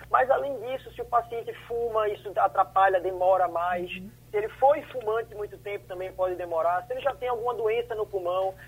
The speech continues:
Speaker 1: se ele fez uma infecção bacteriana junto com a infecção viral, se ele teve que ficar entubado ou não, ou seja, depende muito da história de cada paciente e de como o corpo dele conseguiria se recuperar. Mas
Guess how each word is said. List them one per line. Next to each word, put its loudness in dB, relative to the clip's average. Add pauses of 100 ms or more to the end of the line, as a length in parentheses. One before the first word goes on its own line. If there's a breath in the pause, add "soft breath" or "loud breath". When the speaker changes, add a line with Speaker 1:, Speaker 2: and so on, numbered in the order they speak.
(140 loud breath)
Speaker 1:
se 0
ele 2
fez 0
uma 0
infecção -4
bacteriana 2
junto -4
com -2
a -2
infecção -4
viral, 2 (340 loud breath)
se -12
ele 2
teve 2 (180)
que -16
ficar -4
entubado 2
ou -6
não, -4
ou -4
seja, -4
depende -4
muito -4
da 0
história 0
de -4
cada 2
paciente -4
e -6
de -4
como -2
o -4
corpo -2
dele 0
conseguiria -8
se -18
recuperar. 0 (400 soft breath)
Mas 2